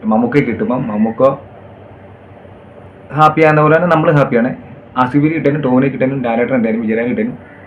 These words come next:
അവർക്ക് കിട്ടാനും നമ്മൾ ഹാപ്പിയാണ്. പക്ഷേ അർഹതപ്പെട്ടവർ കൊടുക്കുമ്പോഴാണ് നമ്മൾ ഒന്നുകൂടെ ഹാപ്പിയാകുന്നത്. അർഹതപ്പെട്ട് മമ്മൂക്കയാണ് ഞാൻ പറഞ്ഞുള്ളൂ. അപ്പം സംസ്ഥാന അവാർഡ് പ്രഖ്യാപനത്തിന് വേണ്ടി ഞാൻ വെയിറ്റ് ചെയ്യുകയാണ്.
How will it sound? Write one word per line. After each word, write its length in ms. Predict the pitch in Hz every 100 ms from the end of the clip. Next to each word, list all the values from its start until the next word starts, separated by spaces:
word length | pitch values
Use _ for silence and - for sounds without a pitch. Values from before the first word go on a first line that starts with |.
| 120
അവർക്ക് 220 | 123 151
കിട്ടാനും 220 | 156 143
നമ്മൾ 160 | 156 170 160
ഹാപ്പിയാണ്. 380 | 165 160 117 92 - -
പക്ഷേ 140 | - 113
അർഹതപ്പെട്ടവർ 520 | 120 165 165 156 156
കൊടുക്കുമ്പോഴാണ് 320 | 147 139 151 135
നമ്മൾ 120 | 123
ഒന്നുകൂടെ 220 | 131 147 110
ഹാപ്പിയാകുന്നത്. 480 | 113 - 110 - - - - - -
അർഹതപ്പെട്ട് 420 | 90 131 170 254 196
മമ്മൂക്കയാണ് 340 | 147 139 139 135
ഞാൻ 60 | 110
പറഞ്ഞുള്ളൂ. 280 | 110 107 143 - - - -
അപ്പം 180 | 135 147 135
സംസ്ഥാന 300 | 113 131 147
അവാർഡ് 160 | 160 156
പ്രഖ്യാപനത്തിന് 560 | 120 123 123 120 123 123
വേണ്ടി 120 | 117 120
ഞാൻ 80 | 117 110
വെയിറ്റ് 200 | 113 120
ചെയ്യുകയാണ്. 260 | 107 101